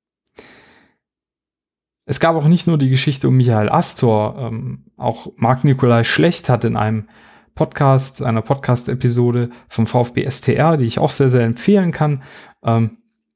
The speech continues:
ebenfalls gesagt, dass versucht wurde, Einfluss zu nehmen. Rainer Wenninger hat, äh, beim Z-V-W-Podcast gesagt, dass man weiß, wer aus den Gremien versucht, Einfluss zu nehmen.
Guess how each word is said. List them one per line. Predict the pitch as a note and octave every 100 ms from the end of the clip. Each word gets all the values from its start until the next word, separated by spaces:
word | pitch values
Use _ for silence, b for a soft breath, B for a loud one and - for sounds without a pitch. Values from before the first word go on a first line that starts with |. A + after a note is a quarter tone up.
| _ _ _ _ _ _ -
ebenfalls | E3 D#3 C#3 C3+ -
gesagt, | A#2 A2+ - - -
dass | G#2+ - -
versucht | - A#2+ A2+ A#2 -
wurde, | A2 G#2+ G#2 -
Einfluss | A2+ - A2 -
zu | -
nehmen. | G#2+ G2+ G#2 - b b b b -
Rainer | A#2+ C#3 C3+
Wenninger | C#3 E3 C3 A2+ A2
hat, | A#2 -
äh, | B2+ A#2 A2+
beim | B2 A2+ A2 A2 - -
Z-V-W-Podcast | D3 C3+ B2+ A#2 C3 D3 - - _ C3+ C3 B2 A#2 A#2 - - -
gesagt, | - A2+ A#2 A2+ - - _
dass | - A2+ - - _
man | - A#2 A2+ G#2+
weiß, | G#2+ B2+ C3+ - - - _ _ _
wer | A2 A#2 A2+ A2+ - -
aus | A2 -
den | A#2+ A2+
Gremien | - A#2 G#2+ G#2 G2+ G2 -
versucht, | - G#2+ A2 G#2 -
Einfluss | A2 G#2 - A2+ -
zu | -
nehmen. | A#2 B2 B2